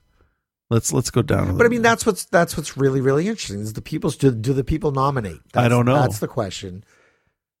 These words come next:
Speaker 1: I don't know. There's a lot of T V and, and then a bunch of music.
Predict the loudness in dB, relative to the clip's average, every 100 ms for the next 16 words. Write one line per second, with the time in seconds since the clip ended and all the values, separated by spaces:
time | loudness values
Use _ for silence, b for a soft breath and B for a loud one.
0 | _ _ _ _ _ 2 2 4 2 2
1 | 2 2 4 4 2 0 0 2 4 4
2 | 2 0 -4 -2 -2 -2 -2 -2 -2 -2
3 | -2 -2 2 2 2 2 -2